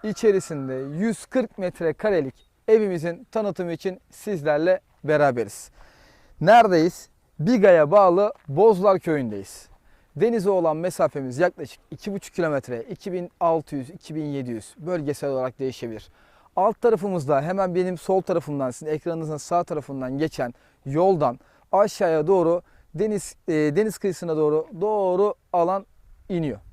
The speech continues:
Bunu net olarak söyleyebilirim. Şimdi alt tarafında tatil kentleri, tatil köyleri mevcut olan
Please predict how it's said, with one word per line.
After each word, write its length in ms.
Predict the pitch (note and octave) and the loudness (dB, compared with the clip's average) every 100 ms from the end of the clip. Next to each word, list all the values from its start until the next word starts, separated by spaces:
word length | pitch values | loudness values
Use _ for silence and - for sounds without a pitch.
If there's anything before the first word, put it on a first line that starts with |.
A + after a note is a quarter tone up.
| - - - | -20 -20 -8
Bunu 300 | F3+ G3+ F3+ | -6 -4 -4
net 160 | G3+ | -4
olarak 260 | F3+ F3+ F#3+ | 0 0 0
söyleyebilirim. 480 | - E3 D#3 B2+ G#2 - - - - _ | -2 -2 -2 -4 -8 -14 -20 -20 -20 _
Şimdi 300 | - A3 G#3+ G3+ | -10 -6 -2 2
alt 220 | G#3+ A#3+ | 2 2
tarafında 680 | - G#3 F3 F#3 D#3+ F#3 G3+ - - - - - | 0 0 -2 -4 0 0 0 -6 -20 -20 -18 0
tatil 380 | F3+ F3+ A3 G#3 - - | 4 4 2 -6 -8 -16
kentleri, 560 | - E3+ F3 F#3+ E3 C#3 _ - - | -4 -4 -2 -2 0 -2 _ -20 -4
tatil 420 | E3 E3+ - G#3 | 0 0 0 -8
köyleri 560 | - F3+ E3+ E3 F#3+ F#3+ - | -4 0 2 2 0 -2 -8
mevcut 400 | D3+ F3 F3 F3 | -2 0 -2 0
olan 260 | E3+ C#3+ | 2 2